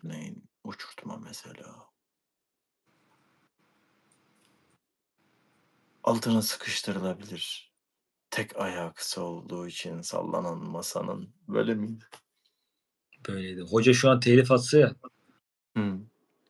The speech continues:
Speaker 1: Atmaz. Mister Beast izleyen adam mıdır lo yazmışsın da Mister Beast değil, Mister Bizons,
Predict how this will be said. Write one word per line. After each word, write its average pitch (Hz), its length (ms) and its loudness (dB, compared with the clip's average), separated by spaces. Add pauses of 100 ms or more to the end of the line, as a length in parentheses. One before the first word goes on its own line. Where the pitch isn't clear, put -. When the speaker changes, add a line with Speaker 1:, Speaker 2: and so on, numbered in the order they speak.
(160)
Speaker 1:
Atmaz. 107 600 -6 (1300)
Mister 120 420 4
Beast 156 360 6
izleyen 143 380 6
adam 131 380 8
mıdır 135 240 2
lo 131 220 6
yazmışsın 110 600 2
da 127 60 0
Mister 113 440 0
Beast 123 280 -4
değil, 123 120 2
Mister 107 440 -4 (640)
Bizons, 120 500 6